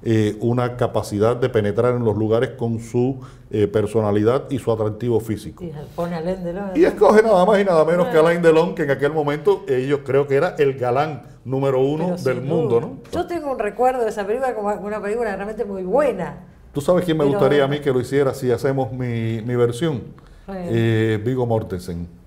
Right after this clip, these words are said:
Speaker 1: Yo creo que Viggo Mortensen puede hacer un Trotsky, eh, espectacular.
Speaker 2: Ajá.
Speaker 1: Así que si esta, este comentario le llega a Viggo
Speaker 2: Capaz que
Speaker 1: por
Speaker 2: le
Speaker 1: alguna
Speaker 2: llega,
Speaker 1: vía.
Speaker 2: capaz que le llega y va a estar encantado, supongo.
Speaker 1: Ujú.
Speaker 2: ¿Y a quién ponemos de Mercader?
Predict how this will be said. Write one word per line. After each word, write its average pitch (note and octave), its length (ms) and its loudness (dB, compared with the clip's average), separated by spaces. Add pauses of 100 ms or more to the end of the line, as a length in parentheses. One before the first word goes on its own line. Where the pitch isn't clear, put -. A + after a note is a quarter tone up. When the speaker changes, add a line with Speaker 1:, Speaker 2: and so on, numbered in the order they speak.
(120)
Speaker 1:
Yo A#2+ 120 0
creo D#3 160 2
que D3 80 2
Viggo C#3 220 2
Mortensen C#3 440 -2
puede A#2+ 220 0
hacer B2 180 -4
un A#2+ 100 -8
Trotsky, A#2 400 -4 (400)
eh, G2+ 300 2
espectacular. G#2 760 -2
Speaker 2:
Ajá. A#3+ 340 -6
Speaker 1:
Así D3 180 0
que - 120 0
si A#2 380 -4 (220)
esta, C3 420 2
este D3 340 4
comentario C#3+ 680 4 (260)
le B2 220 0
llega C3+ 500 4
a C#3 140 4
Viggo D3+ 300 4
Speaker 2:
Capaz C#3+ 40 2
que D3+ 80 2
Speaker 1:
por D#3 60 4
Speaker 2:
le D3 60 4
Speaker 1:
alguna F3 320 2
Speaker 2:
llega, - 120 6
Speaker 1:
vía. - 260 0
Speaker 2:
capaz A#3+ 320 -4
que D4+ 80 -10
le C4+ 180 0
llega C#4 460 -2
y G#3+ 80 -2
va G#3+ 60 -4
a G#3+ 40 -2
estar G#3+ 200 -6
encantado, G3+ 560 -4
supongo. E3+ 380 -8
Speaker 1:
Ujú. F2 180 -8 (460)
Speaker 2:
¿Y G#3 80 -4
a G3+ 100 -4
quién B3 280 -4
ponemos G3+ 420 -6
de F3 160 -6
Mercader? E3+ 720 -6